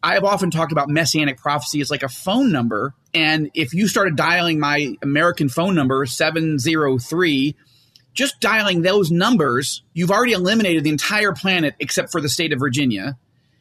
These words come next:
You've eliminated all of Virginia except for Northern Virginia just by dialing seven zero three. Now, I'm not gonna give you, uh, you guys know my number, but I mean, the rest of the people, I won't give that out right now, right?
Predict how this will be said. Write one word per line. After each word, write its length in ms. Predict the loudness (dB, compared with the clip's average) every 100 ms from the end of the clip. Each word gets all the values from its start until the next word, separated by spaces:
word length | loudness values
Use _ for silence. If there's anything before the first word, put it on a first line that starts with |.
| _
You've 140 | -4 -2
eliminated 580 | -2 -4 -4 0 0 0
all 260 | 2 2 2
of 80 | 2
Virginia 460 | 0 2 0 0
except 480 | -2 -4 -2 -4 -4
for 80 | -4
Northern 440 | 0 2 4 2
Virginia 560 | 2 0 -2 -2 -4 -6 -6
just 180 | -6 -2
by 140 | 0
dialing 320 | 2 0 0
seven 320 | 0 0 0 -2
zero 240 | 0 -2
three. 220 | -2 -2
Now, 140 | 0 -2
I'm 60 |
not 120 | -2
gonna 100 | -2
give 140 | -4 -2
you, 120 | -4 -6 -20 _ -12
uh, 80 | -10
you 160 | -4 -2
guys 300 | -2 -4 -4
know 120 | -2
my 140 | -2
number, 240 | -2 -2 -2
but 140 | -2
I 40 | -2
mean, 120 | -2
the 60 |
rest 180 | -2 -4
of 60 | -6
the 40 |
people, 140 | -8 -4
I 60 |
won't 180 | -2 -2
give 160 | 0 0
that 140 | 0
out 180 | 0 0
right 180 | -2 0
now, 300 | -2 0 0
right? 220 | 0 -2